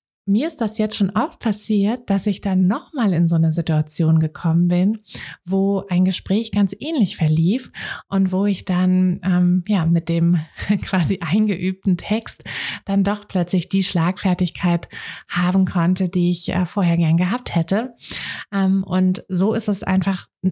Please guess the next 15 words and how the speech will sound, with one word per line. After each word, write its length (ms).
aus 200
der 160
Situation, 800
die 240
vielleicht 380
im 100
ersten 280
Moment 260
nicht 180
so 80
richtig 400
gut 300
lief, 380
einfach 320
da, 160